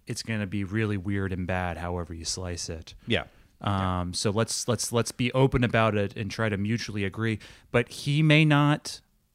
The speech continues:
Speaker 1: uh, want to.
Speaker 2: How
Speaker 1: And
Speaker 2: could
Speaker 1: also,
Speaker 2: I trust that he would, that he would keep his silence? How could I trust
Speaker 1: and
Speaker 2: that he
Speaker 1: also,
Speaker 2: wouldn't somehow break it open? Yeah.
Speaker 1: and also, it may not necessarily be the right move for him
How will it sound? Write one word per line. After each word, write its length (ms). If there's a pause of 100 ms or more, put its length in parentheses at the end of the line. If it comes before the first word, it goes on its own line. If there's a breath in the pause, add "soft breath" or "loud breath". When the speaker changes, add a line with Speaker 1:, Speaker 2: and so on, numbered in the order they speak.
(240)
Speaker 1:
uh, 400 (120)
want 360
to. 420 (540 soft breath)
Speaker 2:
How 140
Speaker 1:
And 80
Speaker 2:
could 100
Speaker 1:
also, 300
Speaker 2:
I 20
trust 260
that 140
he 100
would, 220 (100)
that 140
he 80
would 160
keep 260
his 180
silence? 520
How 120
could 140
I 80
trust 220
Speaker 1:
and 100
Speaker 2:
that 60
he 40
Speaker 1:
also, 340
Speaker 2:
wouldn't 120
somehow 280
break 260
it 80
open? 280
Yeah. 100 (200)
Speaker 1:
and 140
also, 260
it 100
may 160
not 280
necessarily 720
be 180
the 100
right 320
move 560
for 320
him 540